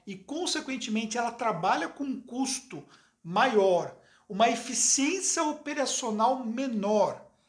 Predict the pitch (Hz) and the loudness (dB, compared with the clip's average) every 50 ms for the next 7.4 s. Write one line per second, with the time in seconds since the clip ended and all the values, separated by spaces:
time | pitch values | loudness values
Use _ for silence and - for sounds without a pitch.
0 | _ _ _ - 180 226 233 226 233 233 180 196 202 214 202 208 196 175 190 190 | _ _ _ -10 -8 -4 -2 0 0 0 0 0 0 0 -2 -2 -4 -6 -6 -6
1 | 180 - - 180 170 - - - - 151 - 180 180 220 233 - - _ _ _ | -8 -8 -8 -8 -10 -10 -12 -12 -8 -6 -6 -6 -6 -8 -10 -12 -16 _ _ _
2 | _ _ - 185 190 180 220 208 185 - 196 185 185 - - 185 180 170 170 180 | _ _ -14 -12 -10 -6 -6 -6 -4 -4 -4 -6 -6 -6 -8 -8 -6 -4 -4 -4
3 | 175 - - - 202 196 196 226 196 202 214 208 - 214 214 214 226 214 - 226 | -6 -6 -8 -10 -10 -10 -10 -8 -8 -8 -8 -8 -8 -10 -8 -8 -10 -10 -10 -10
4 | 220 220 - - - 180 185 208 214 202 143 143 170 185 208 208 151 139 135 - | -8 -8 -6 -8 -8 -8 -8 -8 -8 -8 -6 -4 -2 0 0 -2 -2 -6 -12 -18
5 | _ - _ _ _ - 180 185 - 214 180 208 220 220 220 - - - 214 233 | _ -20 _ _ _ -14 -14 -10 -8 -6 -4 -4 -4 -4 -6 -10 -2 2 4 4
6 | 269 269 - 240 - - - - 269 269 311 311 277 - 262 214 - - - - | 4 2 0 -4 -6 -6 -6 -6 -4 -4 -4 -4 -6 -6 -6 -4 -2 -2 -2 0
7 | - 226 233 269 330 349 - | 0 2 2 2 0 -2 -8